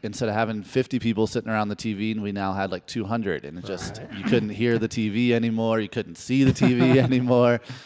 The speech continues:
Speaker 1: So we had a new race, uh, in Oregon called, uh, Gorge Waterfalls.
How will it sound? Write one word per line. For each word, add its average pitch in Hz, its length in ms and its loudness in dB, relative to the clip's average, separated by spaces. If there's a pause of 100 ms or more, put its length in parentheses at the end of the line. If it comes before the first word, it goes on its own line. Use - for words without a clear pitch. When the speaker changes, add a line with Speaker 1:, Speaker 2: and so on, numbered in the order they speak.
(240)
Speaker 1:
So 123 800 4
we 120 120 0
had 117 180 2
a 110 40 0
new 139 300 2
race, 107 640 -2
uh, 101 240 0
in 107 120 -6
Oregon 104 580 0
called, 101 320 0
uh, 95 180 2
Gorge 110 320 2
Waterfalls. 110 880 0